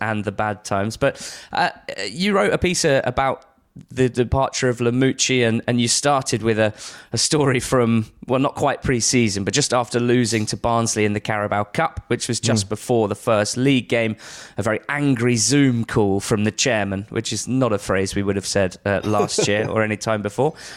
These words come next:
Speaker 1: A very angry Zoom call from, from Mister Marinakis, the chairman, with Lamouchi on the call and all the
Speaker 2: Mm.
Speaker 1: players as well, was, was certainly a, a, a bad sign. <laughs> Uh, and then
Speaker 2: Yes.
Speaker 1: you also write that players have been signed without Lamouchi necessarily wanting them,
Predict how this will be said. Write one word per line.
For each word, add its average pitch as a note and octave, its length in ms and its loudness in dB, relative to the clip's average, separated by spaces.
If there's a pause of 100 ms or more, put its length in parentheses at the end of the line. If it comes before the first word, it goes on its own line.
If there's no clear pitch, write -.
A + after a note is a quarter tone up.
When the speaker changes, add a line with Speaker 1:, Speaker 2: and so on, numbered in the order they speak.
(140)
Speaker 1:
A A#2 80 0
very D3 180 2
angry B2 560 0
Zoom B2 320 2
call A2+ 220 2
from, A2 240 0
from A2 400 0
Mister A2+ 300 -2
Marinakis, A2+ 640 -2
the G#2 100 -4
chairman, A2+ 360 0
with C3 200 0
Lamouchi B2+ 480 0
on A2 80 -2
the A2 80 0
call G#2+ 400 2 (260)
and A2 100 0
all A2+ 60 4
the G#2+ 80 2
Speaker 2:
Mm. G#2 80 -2
Speaker 1:
players A2+ 560 2
as G#2 180 -2
well, G#2 600 0
was, G#2+ 540 -4
was A2 120 -2
certainly G#2 460 2
a, G2+ 180 2 (360)
a, G2+ 260 -2 (240)
a A2+ 40 -2
bad A2+ 260 -4
sign. G#2 480 2 (100)
<laughs> - 20 -2 (160)
Uh, B2 140 2
and C3 220 0
then C3+ 160 2
Speaker 2:
Yes. C3+ 120 -2 (220)
Speaker 1:
you E3 160 2
also F3+ 240 2
write D3 300 0
that B2+ 220 0 (200)
players B2+ 420 2
have A2+ 140 -6
been A2+ 180 2
signed G#2+ 580 0
without G#2+ 360 -2
Lamouchi G#2+ 600 0
necessarily A2+ 680 0
wanting B2 460 0
them, A#2 200 2